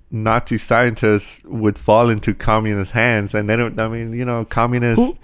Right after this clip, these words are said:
Speaker 2: who, who, and I'm, I'm, I'm not being a dick about it, or I guess, I don't know, like, I guess 'cause I'm here, but who labeled the United States as the good guys?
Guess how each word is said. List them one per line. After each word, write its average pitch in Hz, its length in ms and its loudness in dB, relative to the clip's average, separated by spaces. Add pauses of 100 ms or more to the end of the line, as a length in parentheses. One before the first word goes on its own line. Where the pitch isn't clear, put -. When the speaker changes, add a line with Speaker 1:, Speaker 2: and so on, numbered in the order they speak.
(220)
Speaker 2:
who, - 100 0
who, - 220 2
and 202 120 4
I'm, 214 140 4
I'm, 226 160 4
I'm 240 140 0
not 240 260 2
being 202 240 4
a 160 60 2
dick 151 240 0
about 175 240 4
it, 180 260 2
or 156 100 4
I 156 40 6
guess, 156 480 2 (1000)
I - 200 -12
don't 143 80 0
know, 143 260 4
like, 147 140 4
I 151 60 6
guess 180 180 2
'cause 170 100 0
I'm 160 140 4
here, 175 280 4
but 139 340 2
who 208 160 6
labeled 180 320 6
the - 20 8
United 151 240 4
States 151 180 2
as 131 120 -2
the 120 60 -6
good 139 200 0
guys? 117 440 -4